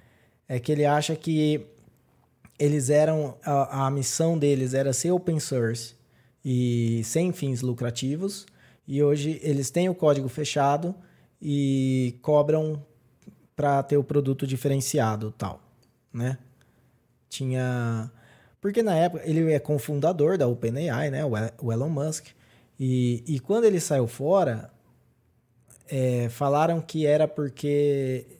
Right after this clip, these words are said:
ia conflitar, ia ter um futuro conflito de interesse com a Tesla. Então ele saiu fora. Mas o boato é que ele queria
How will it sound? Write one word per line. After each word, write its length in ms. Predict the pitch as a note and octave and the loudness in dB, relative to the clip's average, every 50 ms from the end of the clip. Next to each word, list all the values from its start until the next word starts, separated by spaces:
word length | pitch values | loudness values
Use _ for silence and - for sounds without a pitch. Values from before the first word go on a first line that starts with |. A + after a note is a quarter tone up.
| _ - | _ -6
ia 200 | - C#3+ D#3 D3+ | -2 0 0 0
conflitar, 840 | - - D#3+ D3+ - - E3 D3+ B2+ - - - C3 C#3+ D3+ D3 C3+ | 0 -2 -4 -4 -4 -4 -2 -2 -2 -4 -4 -4 -2 0 0 0 0
ia 80 | C3+ | -2
ter 100 | B2+ - | -2 -2
um 260 | C#3+ D3 D3 C#3 C3 | -4 -4 -4 -6 -8
futuro 500 | A#2+ - D3+ B2+ - - D3+ D3+ D#3 D3 | -8 -8 -10 -10 -10 -8 -6 -4 -4 -4
conflito 680 | D3 - D3 C3+ A#2+ - - C#3+ C#3+ C#3+ D3 - - C3+ | -4 -4 -6 -6 -6 -6 -4 -4 -2 -4 -4 -6 -8 -8
de 120 | B2 B2+ | -6 -6
interesse 460 | C3 B2+ - B2 A#2 B2+ C#3+ C#3+ - - | -6 -4 -4 -4 -2 -2 -2 -2 -4 -6
com 120 | - D#3 | -6 -6
a 40 | D3 | -6
Tesla. 600 | - - C3+ B2+ B2+ B2 A2+ A2 G2+ G2 A2+ - - _ _ _ _ _ | -4 -2 0 0 2 0 0 -2 -6 -8 -12 -14 -16 _ _ _ _ _
Então 120 | - - A#2+ | -8 -6 -6
ele 100 | B2+ A#2+ | -4 -4
saiu 220 | - D3+ D3 D3 | -2 -2 -2 -2
fora. 400 | C#3+ - C3 B2 B2 A#2+ A2 G#2 - - - - - _ - | -2 -4 -4 -2 -2 -2 -4 -6 -10 -18 -20 -20 -20 _ -6
Mas 200 | D3 D3 D3 E3+ | -2 -2 0 2
o 60 | G#3+ | 2
boato 560 | G3 F3+ D3+ B2+ B2 D3 F#3+ G3+ F#3 - C#3+ | 2 2 2 2 2 2 0 0 -2 -2 -2
é 80 | C3 B2 | -2 -2
que 100 | - E3 | -2 -4
ele 80 | E3 F3 | -6 -6
queria 960 | F3 - G3 G#3 F#3+ D3 D3+ F3 G3 A3 A3 G#3 G3+ F3+ D#3+ C#3 B2+ B2+ | -6 -6 -6 -4 -2 -2 -2 -2 -2 -2 -2 -4 -4 -4 -6 -6 -8 -8